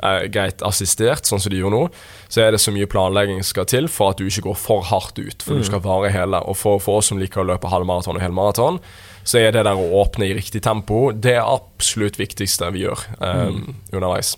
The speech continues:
Speaker 1: Så, um, så det, vi kan snakke litt mer om det neste gang.
Speaker 2: Eh, og må få til episode med Løpelabbet snart.
Speaker 1: Ja, det må vi.
Speaker 2: Det må vi også få
Speaker 1: Men nå
Speaker 2: til.
Speaker 1: er, har jeg en uke igjen av jobb, og så er det egentlig litt mer sånn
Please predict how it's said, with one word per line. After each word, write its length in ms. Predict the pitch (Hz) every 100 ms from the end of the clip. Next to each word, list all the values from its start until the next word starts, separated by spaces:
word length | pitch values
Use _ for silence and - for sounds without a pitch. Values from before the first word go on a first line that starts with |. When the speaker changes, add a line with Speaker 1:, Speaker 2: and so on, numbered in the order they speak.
| -
Speaker 1:
Så, 180 | - 101 98 95
um, 180 | 92 87 - - - - -
så 100 | 117
det, 320 | 123 104 95
vi 60 | 98
kan 160 | -
snakke 260 | 113 123 131
litt 220 | 196 -
mer 80 | -
om 100 | -
det 80 | -
neste 220 | - -
gang. 100 | - - - -
Speaker 2:
Eh, 420 | 117 117 113 110 107 -
og 300 | 120 131 139 - - - - - - - - - - - -
må 160 | 113 113
få 160 | 117 104
til 540 | 110 107 107 107 101 -
episode 300 | - 98 98
med 80 | 90
Løpelabbet 400 | - 80 - -
snart. 320 | - - - - - - 104
Speaker 1:
Ja, 100 | 101 - - - - -
det 100 | 92
må 100 | 87 -
vi. 60 | - - -
Speaker 2:
Det 100 | 104
må 120 | 98
vi 80 | 101 98
også 100 | -
få 80 | 110
Speaker 1:
Men 60 | 117
nå 40 |
Speaker 2:
til. 80 | 110 104
Speaker 1:
er, 220 | 101 95
har 120 | 104 101
jeg 120 | 107
en 80 | 98
uke 80 | 95
igjen 160 | 92 92
av 20 | 92
jobb, 160 | 143 104
og 20 |
så 180 | - 98 87
er 80 | 87
det 60 | -
egentlig 280 | 90 - -
litt 160 | - -
mer 100 | - -
sånn 300 | - -